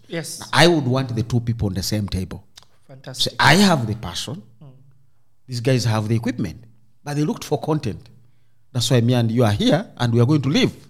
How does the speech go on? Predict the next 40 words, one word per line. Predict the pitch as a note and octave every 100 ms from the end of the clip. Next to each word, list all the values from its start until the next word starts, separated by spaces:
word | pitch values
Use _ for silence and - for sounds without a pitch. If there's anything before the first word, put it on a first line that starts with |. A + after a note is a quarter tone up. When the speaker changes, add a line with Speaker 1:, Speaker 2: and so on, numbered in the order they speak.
| - -
Speaker 1:
Yes. | B2+ - - - - -
Speaker 2:
So | -
how | E3+
do | A#3
you | G3+
bring | F#3+ F#3
the | C3+
two | - E3
together, | - G#2 C3+ A2+
that | G#2 A2
the |
guy | A#2 G3
with | F3+ C3+
the |
passion | B2 C3+ - C3 B2+ - - - - -
is | G#2+
meeting | A2+ A#2+ A#2
with | G#2
the | G2
guy | G#2 G#2
with | F#2+ F2
content, | - F#3 G3+ G#3+ A3 - - - - - A2+
and | A#2
then | B2
the | G#2+
farmer | A#2 A2
is | G2
getting | F2+ G2 G2
the | E2+
right | E2+ F2+ -
package? | F#2 D#2+ - - - -
Speaker 1:
Wow. | A#2+ A#2 A#2
Speaker 2:
Otherwise, | D#3 F3 E3+ E3 C#3+ -
we | C3+ C3
will | B2
lose | C3+ E3+ F#3+ D#3
it | - -
off | C#3+ - -
like | A2+ G#2 -
that. | A2 A#2 -